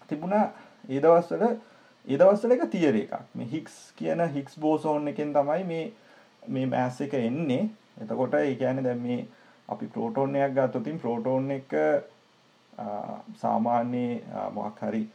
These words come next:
අ, අ, මූව් වෙනකොට ඒ මූව් වෙන එකට තියෙනවා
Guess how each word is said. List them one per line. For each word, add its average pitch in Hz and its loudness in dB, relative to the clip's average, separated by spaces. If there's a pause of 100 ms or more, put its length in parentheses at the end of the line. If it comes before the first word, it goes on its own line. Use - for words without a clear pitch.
(600)
අ, 101 -4 (1500)
අ, 53 -10 (1500)
මූව් 147 0
වෙනකොට 160 4 (540)
ඒ 135 0
මූව් 131 0
වෙන 175 2
එකට 170 0 (120)
තියෙනවා 180 4